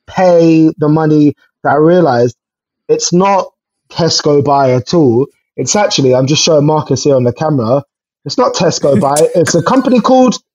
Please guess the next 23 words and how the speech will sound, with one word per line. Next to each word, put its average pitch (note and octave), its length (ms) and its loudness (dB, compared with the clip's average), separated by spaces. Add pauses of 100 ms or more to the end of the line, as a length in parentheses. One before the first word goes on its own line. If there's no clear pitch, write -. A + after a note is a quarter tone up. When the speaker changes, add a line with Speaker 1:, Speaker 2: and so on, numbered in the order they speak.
(260)
Speaker 1:
Techo G3 800 0
Buy. G#2 500 -2 (640)
Techo C3+ 680 -2
Buy. F#2+ 400 -2 (220)
Very, C4+ 400 0 (200)
even E4 260 2
the C#4 100 2
logo, G3+ 500 2
quite C4 320 0
similar C4+ 320 2
to B3 100 -2
Tesco's, E3 560 0
but E3+ 160 0
not F#3 340 0
Tesco's. C3 600 -2
It's C3+ 120 -4
called E3+ 240 0
Techo D#3+ 400 -2
Buy. A#2 240 0
So D3+ 340 0 (380)
now F#3+ 220 0
I've F#3+ 200 0
either E3 480 0